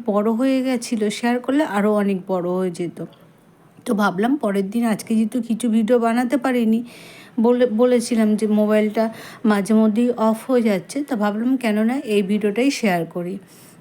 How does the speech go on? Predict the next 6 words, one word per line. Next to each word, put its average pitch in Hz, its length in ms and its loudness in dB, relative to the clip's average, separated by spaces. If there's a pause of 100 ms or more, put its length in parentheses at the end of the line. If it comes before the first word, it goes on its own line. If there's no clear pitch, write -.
(100)
আর 208 120 0
এখানে 202 440 0
আমার 202 280 0
দুষ্টু 208 300 -4
দেখুন 226 320 0
একটা 226 560 -4